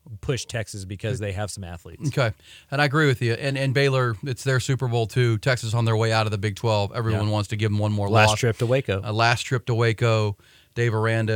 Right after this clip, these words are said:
Speaker 2: is just a good football coach. I have that at seven. But I, I, and this is one I probably regret putting on paper here on my iPad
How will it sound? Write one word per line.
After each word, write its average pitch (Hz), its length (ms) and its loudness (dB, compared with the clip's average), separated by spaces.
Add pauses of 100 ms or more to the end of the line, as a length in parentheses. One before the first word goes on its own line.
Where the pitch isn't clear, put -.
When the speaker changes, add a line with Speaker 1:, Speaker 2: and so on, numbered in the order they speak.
Speaker 2:
is 104 120 -4
just 110 220 -4
a 110 40 2
good 110 200 2
football 107 340 0
coach. 107 560 -2
I 113 100 -2
have 120 120 2
that 117 140 0
at 107 80 -6
seven. 110 420 0 (420)
But 117 120 0
I, 104 260 0 (100)
I, 123 180 -4
and 143 160 0
this 156 160 0
is 123 100 -4
one 131 180 2
I 123 80 2
probably 131 400 2
regret 110 380 0
putting 123 260 -4
on 113 180 0
paper 127 300 0
here 110 200 2
on 107 60 0
my 117 220 2
iPad 110 320 0